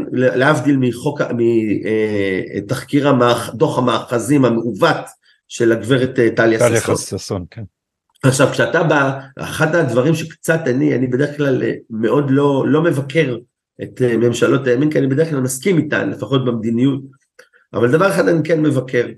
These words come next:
Speaker 1: את המינוח בביטוי, את השימוש במינוח החלת ריבונות. את הריבונות אין צורך להכיל, היא כבר הוכרזה. כאשר בן גוריון הכריז על הקמת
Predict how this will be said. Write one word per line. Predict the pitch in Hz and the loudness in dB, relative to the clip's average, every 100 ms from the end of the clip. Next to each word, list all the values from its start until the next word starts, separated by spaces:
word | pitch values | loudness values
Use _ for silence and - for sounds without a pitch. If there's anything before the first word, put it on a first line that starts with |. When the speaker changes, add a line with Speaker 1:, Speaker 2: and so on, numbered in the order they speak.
| _ _ - | _ _ -14
Speaker 1:
את | 101 | -6
המינוח | 127 127 135 151 180 190 127 | -2 2 2 4 2 2 -2
בביטוי, | 110 117 110 104 104 160 160 160 - | 0 0 0 -6 -2 2 2 0 0
את | 127 | 0
השימוש | 123 147 180 | 0 0 0
במינוח | 160 139 139 160 160 | 2 2 2 0 -2
החלת | - 127 120 127 147 147 | -10 -10 -4 -2 -2 0
ריבונות. | 139 120 117 104 - - - - | 0 0 -2 -4 -10 -20 -12 -2
את | - 147 | 0 2
הריבונות | 160 165 135 165 175 247 247 - | 2 2 2 2 2 0 -2 -2
אין | 190 208 | 0 0
צורך | - 196 208 165 | 0 -2 -2 0
להכיל, | 165 156 156 214 180 - - _ - | 0 0 -2 -2 0 -2 -10 _ -2
היא | 165 - | -2 -2
כבר | 147 | -2
הוכרזה. | 165 165 127 139 147 147 147 - - _ _ | 2 0 0 0 2 2 0 -2 -14 _ _
כאשר | 139 135 180 156 | -4 -2 0 0
בן | 123 196 202 | 0 0 0
גוריון | 165 185 196 175 | -2 0 0 0
הכריז | 135 135 110 143 175 107 - - _ - | -2 -4 -6 0 0 0 -6 -16 _ -10
על | 113 123 104 | 0 2 2
הקמת | 127 - 135 147 | 0 -6 -4 -2